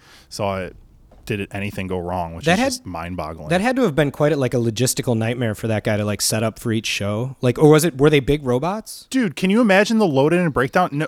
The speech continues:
Speaker 1: y-, oh yes, these were giant metal creatures.
Speaker 2: That's insane.
Speaker 1: It was crazy.
Speaker 2: Did he have, like, a semi-trailer that followed him around or what? I mean, that's, that's
Speaker 1: I don't,
Speaker 2: awesome.
Speaker 1: you know, I never talked to him. I should have,
Speaker 2: <laughs>
Speaker 1: but, uh,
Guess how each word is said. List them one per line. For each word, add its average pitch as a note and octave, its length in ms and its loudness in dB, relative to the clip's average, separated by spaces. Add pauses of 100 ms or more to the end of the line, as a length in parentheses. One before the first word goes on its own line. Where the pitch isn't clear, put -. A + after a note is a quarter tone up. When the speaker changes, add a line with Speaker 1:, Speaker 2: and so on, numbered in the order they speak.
Speaker 1:
y-, A#2 320 -10
oh F#3 160 6
yes, C3+ 420 -2
these D#3 240 -6
were G#3+ 120 0
giant B2+ 600 -4
metal A2 540 -6
creatures. - 560 -14
Speaker 2:
That's - 160 -6
insane. A3 480 2
Speaker 1:
It - 40 0
was B2 120 -4
crazy. G#2+ 540 -10
Speaker 2:
Did C#3+ 80 -8
he E3 80 -2
have, F#3+ 100 0
like, F3 160 2
a C3 100 2
semi-trailer E3 800 2
that C#3+ 140 -2
followed C3+ 240 -2
him C3 100 -4
around A#2+ 340 -4
or A#2 120 -2
what? A2+ 320 -4
I F2 60 -16
mean, G#2 200 -12
that's, - 300 -16
that's - 140 -6
Speaker 1:
I E3+ 40 -2
don't, F3 140 0
Speaker 2:
awesome. C#3+ 100 -6
Speaker 1:
you D#3 60 0
know, E3 100 4
I D3+ 140 4
never D#3+ 240 0
talked - 400 0
to A#2 100 -4
him. G#2+ 80 -2
I G2+ 80 -2
should A#2 300 -4
have, G2+ 280 0
Speaker 2:
<laughs> - 0 -
Speaker 1:
but, G#2+ 320 -2
uh, G#2+ 220 -6